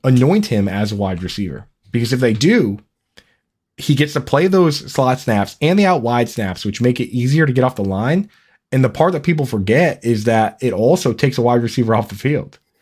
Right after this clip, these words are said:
right? So if you're gonna have an inline tight end like Brock Wright or Shane Zylstra or whoever, and him in the slot, it,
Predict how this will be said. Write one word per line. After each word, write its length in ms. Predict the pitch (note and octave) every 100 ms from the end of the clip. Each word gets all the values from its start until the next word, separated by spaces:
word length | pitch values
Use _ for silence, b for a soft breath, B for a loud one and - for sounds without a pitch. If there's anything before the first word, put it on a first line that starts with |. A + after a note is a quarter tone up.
| _ -
right? 260 | G#2 B2
So 140 | B2 C3+
if 100 | B2
you're 140 | D#3+
gonna 120 | F#3+ E3+
have 160 | E3
an 80 | B2+
inline 480 | B2+ D#3 E3 C#3+ A#2+
tight 240 | - A#2
end 240 | A#2 B2 A#2
like 300 | A2 G2+ - b b -
Brock 280 | G#2+ A#2+ G2+
Wright 280 | A2+ C3 A2+
or 140 | G2
Shane 280 | - A#2+ A2
Zylstra 340 | G2 A2+ C#3 G2+ F#2
or 60 | F2+
whoever, 500 | G2+ A2+ C3+ F2 D#2+ _ _ _ _ _
and 180 | C3 A#2+
him 260 | G#2+ E3 F3
in 80 | C3
the 80 | G#2
slot, 600 | B2 C#3+ D3+ G2 - _ _ _ _
it, 400 | C#3+ C3+ G#2 -